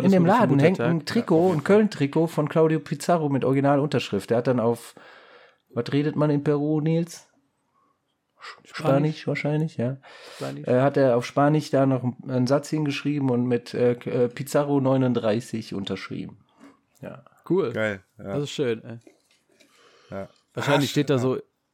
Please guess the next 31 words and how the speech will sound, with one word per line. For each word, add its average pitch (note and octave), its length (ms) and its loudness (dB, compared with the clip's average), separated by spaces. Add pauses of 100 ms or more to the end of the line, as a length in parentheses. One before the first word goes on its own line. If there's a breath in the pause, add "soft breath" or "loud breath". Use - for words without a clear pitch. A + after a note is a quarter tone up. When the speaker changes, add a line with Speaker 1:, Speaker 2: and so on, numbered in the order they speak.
Speaker 1:
„Hier D#3 160 4
Speaker 3:
Sehr - 0 -
gut. - 80 -4
Speaker 1:
schmeckt E3 260 0
es C#3 140 0
nicht, B2 200 -4
lauft“, A#2+ 600 0
Speaker 3:
<laughs> E3+ 240 -10
Ja, F#3+ 80 0
Speaker 1:
Ausrufezeichen. F3+ 360 0 (180)
Speaker 3:
genau, C#3 240 0
haut D#3+ 260 -2
ab. C#3+ 340 -6 (140)
Speaker 2:
Ja, B3+ 260 2
Dennis, G3 280 4
aber F3 160 2
du E3 140 2
musst, A3 300 6
<laughs> - 480 0
ne, G3+ 200 2
das E3+ 200 -2
ist E3+ 180 -8
dann F3+ 260 0 (280)
auch D3+ 160 -2
die E3 180 -4
Lehre, E3+ 300 4
die D#3+ 120 0
man, D3+ 240 0
äh, C#3+ 200 -2
ziehen E3 260 -4
muss. D#3+ 260 -2